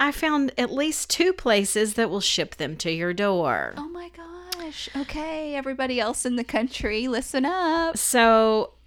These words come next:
Speaker 1: um, and I did get tickled 'cause, you know, we mentioned these aren't, like, grandioso chain restaurants or anything. So the websites looked <laughs> a little tiny bit dated, but,
Speaker 2: Right.
Speaker 1: um, you just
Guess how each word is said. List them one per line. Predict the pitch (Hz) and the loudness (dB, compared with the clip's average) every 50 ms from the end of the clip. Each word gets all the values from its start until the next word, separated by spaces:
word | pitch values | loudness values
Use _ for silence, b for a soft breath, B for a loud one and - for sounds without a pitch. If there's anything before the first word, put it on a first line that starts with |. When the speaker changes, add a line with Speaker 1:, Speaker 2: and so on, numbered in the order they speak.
| _ _ _ _ - | _ _ _ _ 0
Speaker 1:
um, | 208 208 202 196 190 185 185 - - _ | 2 4 4 4 4 2 -2 -4 -6 _
and | - 202 202 | -2 -2 0
I | 202 202 | 0 0
did | 196 208 202 190 185 | 0 -2 -2 -2 -2
get | 190 185 - - | -2 -2 -2 -2
tickled | - 202 185 185 - 170 156 156 190 | -2 -2 -2 -2 -2 -4 -4 -4 -6
'cause, | - - 180 165 165 - - - - - | -6 -4 -4 -4 -4 -4 -6 -6 -6 -8
you | 196 175 | -6 -6
know, | 143 101 - - - 175 - _ _ _ _ _ _ _ _ _ _ _ _ - - | -6 -6 -8 -10 -12 -14 -16 _ _ _ _ _ _ _ _ _ _ _ _ -12 -6
we | 208 202 190 | -4 -4 -2
mentioned | 196 190 190 - - 151 170 | -2 -4 -4 -4 -6 -6 -6
these | 170 175 165 165 175 | -6 -4 -4 -2 -2
aren't, | 165 156 - - | -2 -4 -4 -6
like, | 156 160 131 120 123 - - - - - - | -6 -4 -2 -2 -4 -4 -8 -16 -20 -18 -10
grandioso | - 180 175 175 185 185 165 123 - - 160 165 180 185 180 - - 170 139 147 131 131 151 170 - _ _ _ | -6 -4 -2 -2 -2 -2 -4 -6 -8 -6 -6 -6 -4 -4 -4 -4 -2 -2 -2 -2 -4 -6 -10 -14 -18 _ _ _
chain | - - 196 175 170 160 139 | -4 -2 -2 0 -2 -2 -4
restaurants | 147 151 135 156 160 - - - 160 170 175 175 - - | -4 -4 -4 -2 -4 -6 -6 -6 -4 -4 -4 -4 -2 -2
or | 185 185 | 0 0
anything. | 185 185 180 - 190 185 170 180 | 0 -2 -2 -2 -2 -2 -2 -2
So | 180 - 208 | -2 -2 -2
the | 190 196 196 | -2 -2 0
websites | 208 214 208 208 - - 214 214 208 - - | 0 0 0 0 -2 0 0 0 -2 -2 -4
looked | 202 185 - - | -6 -4 -2 -2
<laughs> | 220 - 240 | 2 4 4
a | |
little | 208 185 190 196 190 220 214 214 | 4 4 4 2 2 2 0 0
tiny | - 233 208 208 220 226 | -2 -2 0 0 0 -2
bit | 240 240 233 - | -4 -6 -2 2
dated, | 226 196 180 185 185 185 185 185 185 185 180 - - | 4 4 4 4 4 2 2 2 2 0 0 -2 0
but, | 175 170 | 4 6
Speaker 2:
Right. | 165 156 - - B B B B B B B B B B B B - | 6 6 4 2 B B B B B B B B B B B B 2
Speaker 1:
um, | - 202 190 180 170 170 165 156 - - | 4 6 6 6 4 2 0 -6 -10 -6
you | - 208 214 190 | -4 -2 -2 0
just | 196 196 - - - | 0 0 0 -2 -4